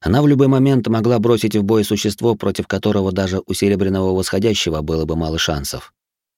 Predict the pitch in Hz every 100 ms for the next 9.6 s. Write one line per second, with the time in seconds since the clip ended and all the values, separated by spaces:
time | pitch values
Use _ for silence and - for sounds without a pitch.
0 | _ - 123 113 110 104 110 110 104 104
1 | 95 110 104 101 95 92 90 123 110 73
2 | _ _ _ _ _ - 82 73 90 85
3 | 92 95 104 85 90 92 92 87 92 90
4 | 90 95 87 90 87 98 82 - _ _
5 | _ 101 98 95 92 - 87 76 65 _
6 | _ _ _ - 101 117 127 131 113 117
7 | - 120 120 120 113 101 117 113 120 -
8 | _ - 92 98 - 107 - 104 107 -
9 | - 101 87 90 87 87